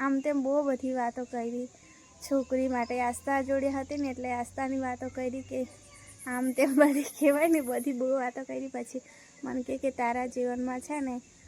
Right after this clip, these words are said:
બહુ આમ, અ, દુઃખ આવવાનું છે એક બે વર્ષમાં." તો મેં કીધું, "શું દુઃખ આવવાનું હોય?" તો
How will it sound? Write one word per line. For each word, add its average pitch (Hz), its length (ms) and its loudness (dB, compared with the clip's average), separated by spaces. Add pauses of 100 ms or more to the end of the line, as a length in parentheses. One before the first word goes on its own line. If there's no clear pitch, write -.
(280)
બહુ 254 280 6 (100)
આમ, 247 300 0 (400)
અ, 240 260 -4
દુઃખ 277 320 -2
આવવાનું 233 440 -2
છે - 140 -6
એક 247 160 -2
બે 233 220 0
વર્ષમાં." 247 640 -4
તો - 180 -10
મેં 277 140 -6
કીધું, 320 380 -8 (460)
"શું 480 160 -2
દુઃખ 247 280 -2
આવવાનું 226 400 -4
હોય?" 254 240 -2
તો - 120 2